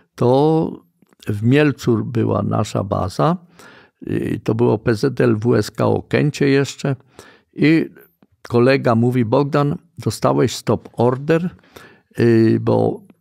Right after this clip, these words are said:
Irańczycy nie dali ci wizy". Że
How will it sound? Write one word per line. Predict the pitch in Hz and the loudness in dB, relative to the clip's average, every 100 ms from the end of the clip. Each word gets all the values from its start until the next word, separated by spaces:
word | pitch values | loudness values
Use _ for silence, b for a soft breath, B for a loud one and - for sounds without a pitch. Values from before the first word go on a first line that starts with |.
| _ _ - - | _ _ -18 0
Irańczycy | 131 131 123 - 165 - 135 | 2 4 2 0 -2 0 0
nie | 123 | 0
dali | 113 127 117 110 | 2 2 0 -2
ci | - 113 | -4 -2
wizy". | 113 123 92 98 - - _ _ _ _ _ - b b b b - | 2 0 0 -8 -12 -18 _ _ _ _ _ -20 b b b b -8
Że | 107 104 98 | 0 2 2